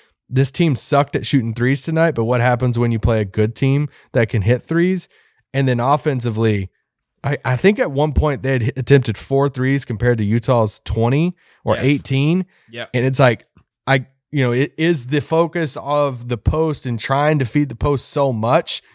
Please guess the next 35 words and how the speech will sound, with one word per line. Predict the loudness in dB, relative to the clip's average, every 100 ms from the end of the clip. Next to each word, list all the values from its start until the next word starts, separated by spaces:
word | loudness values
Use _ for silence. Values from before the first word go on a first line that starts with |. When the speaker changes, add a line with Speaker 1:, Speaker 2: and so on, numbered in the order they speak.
| _ _ -4
Speaker 1:
Is | -4 0
that | 0 2
a, | 2 0 -2 -8 _ _ _ _ _ _ _
it's | 0 2
the | 0
preseason, | -2 -2 0 0 0 0 0
so | 0
we | 0
just | 0 0
wanna | 0
get | 0 -2
it |
rolling, | 0 0 2 0 -2
so | -4 -2
we're | 0
gonna, | 2 2
like, | 0
kinda | 0 0
overdo | 0 0 -2 0 0 2
it? | -2 -6 _ _ 0
Or | 0
is | 0 2
that | 2 2
really, | -2 -4 0 0 2 0 0 0
like, | 0 -2 -2
the, | -2 -2 -8 -20 -8
the | -8
foundation, | -2 2 4 4 0 0 2 2 0
the |
core | 0 -4 -2 0 2 0
of | -4 -4
the | 0
offense | 4 4 2 -2 -2
this | -4 -4 -4
year? | -4 -6